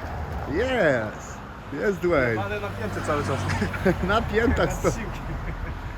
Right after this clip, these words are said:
Speaker 1: Trochę ma minę taką, jakby chciał nam wpierdolić. To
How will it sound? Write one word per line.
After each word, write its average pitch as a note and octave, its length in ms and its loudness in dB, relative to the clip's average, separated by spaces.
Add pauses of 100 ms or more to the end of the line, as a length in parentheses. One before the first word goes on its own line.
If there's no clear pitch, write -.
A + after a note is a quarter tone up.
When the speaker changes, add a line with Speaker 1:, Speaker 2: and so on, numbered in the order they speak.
(180)
Speaker 1:
Trochę F3 220 6
ma F3+ 100 4
minę E3+ 300 4
taką, A2 360 -2
jakby A#2 220 -4
chciał B2 220 -2
nam A2+ 120 -2
wpierdolić. B2+ 600 -4 (240)
To A2+ 120 0